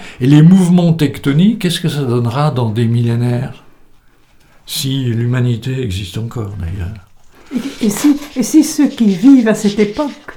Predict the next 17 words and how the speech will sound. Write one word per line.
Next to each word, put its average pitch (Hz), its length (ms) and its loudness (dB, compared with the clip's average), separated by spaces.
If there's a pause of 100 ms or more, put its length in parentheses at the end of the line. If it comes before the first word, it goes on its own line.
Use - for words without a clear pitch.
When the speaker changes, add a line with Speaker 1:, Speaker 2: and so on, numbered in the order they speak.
(500)
Speaker 2:
comprennent 277 600 4
ce - 140 -6
qui, 220 80 0
ce - 160 -10
que, 254 160 -6
ce - 80 -12
que - 120 2
nous 262 300 8
avons 226 600 4 (560)
fait, - 400 -2 (840)
Speaker 1:
Tout - 140 -8
Speaker 2:
qui, - 60 6
Speaker 1:
à 156 80 6
fait. - 80 -4
Speaker 2:
qui 320 140 6
leur 311 160 4
expliquera ? 294 760 0